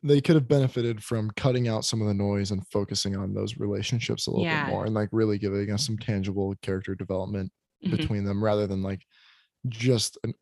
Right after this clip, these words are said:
Speaker 1: overflow of ideas and themes
Speaker 2: Mm-hmm.
Speaker 1: constantly being
Speaker 2: Mm-hmm.
Speaker 1: thrown at you and constantly being switched around and repeated, but in different ways, as if
Speaker 2: Mm-hmm.
Speaker 1: that means something different this time, where when you don't have characters you care about, when you don't have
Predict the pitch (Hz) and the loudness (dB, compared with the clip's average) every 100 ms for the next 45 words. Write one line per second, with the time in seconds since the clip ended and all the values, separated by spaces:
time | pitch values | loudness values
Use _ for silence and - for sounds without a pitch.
0 | _ 160 156 131 113 - 101 101 101 101 | _ 8 10 8 2 0 0 0 0 0
1 | 104 101 104 101 98 95 98 - 101 95 | 0 -2 -2 0 -2 -4 -6 -6 -6 -4
2 | 95 98 - - 208 110 110 170 101 101 | -4 -6 -8 -4 0 2 0 -2 -4 -4
3 | 101 104 101 101 101 92 90 - 107 110 | -4 -4 -6 -4 -4 -4 -6 -6 -4 -4
4 | 113 120 107 107 101 104 98 - 107 - | -2 0 0 -4 -6 -6 -4 -4 -4 -4
5 | 101 110 107 104 101 101 101 _ _ _ | -6 -6 -4 -2 -2 -2 -6 _ _ _
6 | _ _ - 113 - 117 113 104 101 101 | _ _ -4 -4 -2 -2 0 2 0 -2
7 | 104 101 110 110 98 104 104 98 - - | -2 -2 -2 -2 -2 0 0 2 0 2
8 | 185 175 180 185 196 104 107 104 - 98 | 2 2 0 0 -2 -2 -2 -2 -2 -4
9 | 107 101 101 104 95 98 - 92 98 104 | -4 -2 -2 -4 -4 -4 -4 -6 -6 -6
10 | 107 107 - - - _ _ _ _ - | -6 -6 -10 -20 -20 _ _ _ _ -10
11 | 123 131 120 113 127 117 113 - 127 110 | -4 -2 -2 0 0 0 -2 0 0 0
12 | 113 104 120 190 185 151 135 127 120 117 | -2 -6 4 6 6 6 4 2 0 0
13 | 117 107 | 2 0